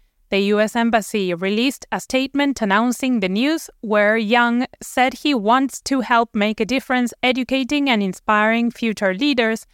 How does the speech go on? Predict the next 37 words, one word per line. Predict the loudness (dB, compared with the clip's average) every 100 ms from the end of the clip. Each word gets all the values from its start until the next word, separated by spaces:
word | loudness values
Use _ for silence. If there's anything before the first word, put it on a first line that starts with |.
| _ _ -6
and | 0
that | 0 2
he | 0
wants | 2 2 0
to | -2 -2
begin | 0 0 0
his | 0 -2
season | -2 -2 -2 -2 -2 -2
of | -4
service | -2 -2 0 -4 -8 -6
now. | -2 0 -2 -6 -16 _ _ _ _
The | -4
news | 0 0 -2
had | 0 0 0 -4
saddened | -6 0 2 2 0 2
and | 0 2
left | 0 0 -2
many | 0 2 0
confused. | -2 -4 -2 0 0 -2 -6 -20 _ _ _
They | -2 0
suspect | -2 -2 -2 -2 -4
a |
scandal | -6 0 0 2 2 2
might | 2 0 0
have | -4 -2
caused | -2 -2 -4 -10
his | -8 -6 -4
resignation, | -6 -2 0 0 -2 -6 -8 -10 _ _ _ _
until | -4 0 2 2 0
a | -2
successor | -4 0 0 0 0 -2
is | -4 -2
nominated | 0 2 0 0 -2 -4 -2
by | -2
the | 0 0
White | 0 0
House | 0 0 2 -2